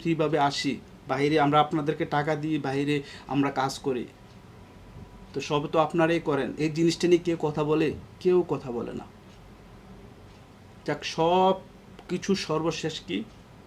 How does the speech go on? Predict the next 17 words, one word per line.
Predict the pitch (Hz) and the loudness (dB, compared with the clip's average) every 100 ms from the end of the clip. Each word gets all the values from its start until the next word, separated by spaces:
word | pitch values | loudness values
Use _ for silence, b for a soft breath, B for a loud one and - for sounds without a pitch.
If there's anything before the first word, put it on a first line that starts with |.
| - - | -18 -12
আসলে | 123 139 131 | -10 -4 -2
আমরা | 127 127 - | -2 -2 -6
প্রবাসী, | 123 123 - - - - - - - - - - - - | -8 -6 -6 -8 -12 -20 -20 -20 -20 -20 -20 -20 -20 -16
তা | - | -8
আমাদের | 123 131 127 127 123 | -4 -4 -2 -2 -2
আসলে | - 135 120 | -4 -8 -4
দুঃখ | 143 139 - 156 135 143 | -4 -4 0 2 2 -2
কষ্ট | 139 - - 147 123 - | -6 -6 0 0 0 -4
বোঝার | 135 139 135 - | -4 -2 -2 -2
মতো | - | -4
মানুষ | 127 123 127 117 - - - - - - - - - - - - - - - | 0 0 -2 -6 -10 -14 -18 -20 -20 -20 -20 -20 -20 -20 -20 -20 -20 -16 -2
কেউ | 147 139 | 2 2
নেই | 127 113 | 2 -2
বর্তমান | 117 - 120 117 | -6 -6 -6 -6
সমাজে, | - 117 117 110 - - - - - - | -8 -8 -8 -10 -14 -18 -20 -20 -20 -10
কেউ | 123 120 | -8 -6
নেই। | 110 | -8